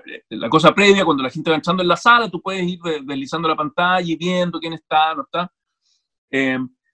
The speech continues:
pero después, después hay un como conversatorio, que me cargue esa palabra, convers-, pero es interesantísimo,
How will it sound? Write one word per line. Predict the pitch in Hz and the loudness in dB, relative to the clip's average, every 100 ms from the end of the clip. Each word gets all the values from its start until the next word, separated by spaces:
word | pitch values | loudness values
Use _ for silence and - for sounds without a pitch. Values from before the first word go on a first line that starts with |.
| _ _ | _ _
pero | 139 135 131 | 0 0 -2
después, | 131 _ 240 269 202 180 269 285 _ _ _ _ _ _ _ _ - | -6 _ 0 2 2 -2 -6 -8 _ _ _ _ _ _ _ _ -4
después | 110 113 - - 151 160 180 202 - - - _ _ _ _ | -2 -2 -2 6 8 8 4 0 -4 -16 -20 _ _ _ _
hay | 143 175 | 2 4
un | 190 180 160 | 4 2 0
como | - 151 | -4 -2
conversatorio, | 143 131 123 135 - 190 127 | 2 2 2 -2 4 6 6
que | 117 | 2
me | 117 | 2
cargue | 131 113 | 2 2
esa | 107 98 | -2 -4
palabra, | 98 101 | -4 -4
convers-, | 104 98 95 | -6 -10 -4
pero | 135 180 | 2 4
es | 302 | 4
interesantísimo, | 320 269 135 120 - 147 - - 82 | 2 -2 -2 -4 -6 -10 -10 -10 -10